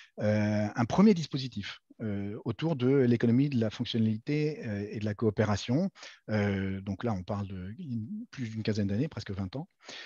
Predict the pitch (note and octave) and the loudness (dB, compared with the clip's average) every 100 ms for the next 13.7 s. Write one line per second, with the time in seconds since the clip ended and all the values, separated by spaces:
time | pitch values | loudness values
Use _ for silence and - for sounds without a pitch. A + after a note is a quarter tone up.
0 | - _ A#2+ A2 G2+ G#2 G2+ G#2+ A2 B2 | -20 _ 4 4 6 4 4 2 0 2
1 | C#3+ D#3+ F#3 E3+ - C3+ - F#3+ D3 B2+ | 2 4 4 2 0 -4 2 4 6 6
2 | A#2+ A#2 A#2 A#2+ - - - B2 - - | 6 4 2 -2 -8 -10 -4 -2 0 0
3 | A3 C3+ - A2 G#2+ G2+ G2 G#2+ F3+ D3 | 2 0 -2 -2 0 0 0 0 2 0
4 | A2+ G#2+ - G#2 G#2 C#3 F#3 G3 - - | -4 -4 -2 0 0 -2 -2 -4 -10 -20
5 | - - _ - A2+ B2 C3+ E3 F3 G3 | -18 -20 _ -2 2 4 6 6 6 6
6 | F#3+ C#3+ C3+ C3 - D#3+ E3 D#3 C#3+ - | 6 4 4 -2 -2 0 6 6 4 0
7 | D#3 D3 D3 C3+ B2+ A2+ A2+ C3+ A2 _ | -2 2 4 4 4 2 2 2 0 _
8 | _ _ - G#3 A2+ A2+ F3+ - - C3+ | _ _ -6 2 2 2 -2 -6 0 4
9 | A#2+ F3 F#3 - C3 C#3 B2+ A2+ B2 - | 6 6 2 0 0 2 4 4 0 -2
10 | F#3+ D3 B2+ A2+ A2 - - _ A#2+ A2+ | 0 2 4 4 4 -2 -10 _ 2 2
11 | G#2+ B2+ C3+ D#3+ E3+ D3+ - D#3+ A#2 B2+ | 4 4 4 4 4 4 4 4 6 6
12 | C3+ C3+ - - G#2+ - A#2+ A2 G2 F#2+ | 6 4 0 -4 -2 2 2 2 -2 -4
13 | A2+ - A#2 A2 G2+ G2 G2 | -6 0 2 4 2 0 -2